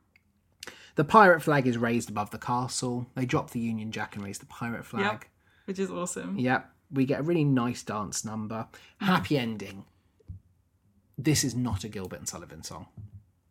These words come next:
Speaker 2: Kind of.
Speaker 1: It's repurposed Gilbert and Sullivan.
Speaker 2: Yeah,
Speaker 1: Okay.
Speaker 2: it is.
Speaker 1: Yeah, it's, it's not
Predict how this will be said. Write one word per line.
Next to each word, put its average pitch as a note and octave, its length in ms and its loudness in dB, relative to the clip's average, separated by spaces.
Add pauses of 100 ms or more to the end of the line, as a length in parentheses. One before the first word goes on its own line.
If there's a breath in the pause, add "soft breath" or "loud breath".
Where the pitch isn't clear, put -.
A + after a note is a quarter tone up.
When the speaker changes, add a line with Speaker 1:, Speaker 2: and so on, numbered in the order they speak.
(220)
Speaker 2:
Kind A3 340 -10
of. A#3 240 -10 (440)
Speaker 1:
It's C#3 160 0
repurposed C#3 760 2
Gilbert - 200 -8
and - 100 -10
Sullivan. G#3+ 260 -6
Speaker 2:
Yeah, G3 440 2
Speaker 1:
Okay. A#2 220 -8
Speaker 2:
it - 60 -10
is. - 440 -10 (340)
Speaker 1:
Yeah, B2+ 240 -4 (100)
it's, D3+ 260 0
it's D#3 220 0
not E3+ 360 4